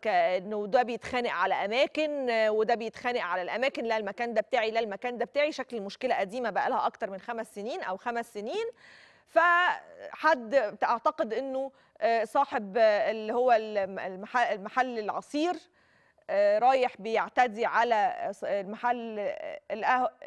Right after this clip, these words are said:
القهوة، آه، عفوًا، المحل ال-، ال-، قهوة أسوان رايح بيعتدي على، آه،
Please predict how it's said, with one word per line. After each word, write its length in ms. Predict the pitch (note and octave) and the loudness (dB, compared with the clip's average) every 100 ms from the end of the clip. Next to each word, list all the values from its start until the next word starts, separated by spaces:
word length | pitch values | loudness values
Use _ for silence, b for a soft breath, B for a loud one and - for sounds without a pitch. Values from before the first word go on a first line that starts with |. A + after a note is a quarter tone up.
| - | -10
القهوة، 380 | A3 B3+ E4 E4+ | 0 2 4 4
آه، 300 | - A3+ G#3 | 4 2 2
عفوًا، 300 | G#3+ - F#3+ E3+ _ - | 0 -4 -10 -12 _ -14
المحل 500 | G3 F#3+ G#3+ B3 B3 | -12 -8 -4 -2 -2
ال-، 160 | G#3+ - | -6 -4
ال-، 240 | C#3 G3+ | -4 -4
قهوة 340 | - D4 B3+ A3 | -2 0 -2 -4
أسوان 420 | - - C4 F4+ | -6 -4 -2 0
رايح 220 | D4 C4 | -2 -2
بيعتدي 500 | A3+ G3 G#3 C4 A3 | -4 -4 0 0 0
على، 220 | G3 | 0
آه، 40 | A#3 | 0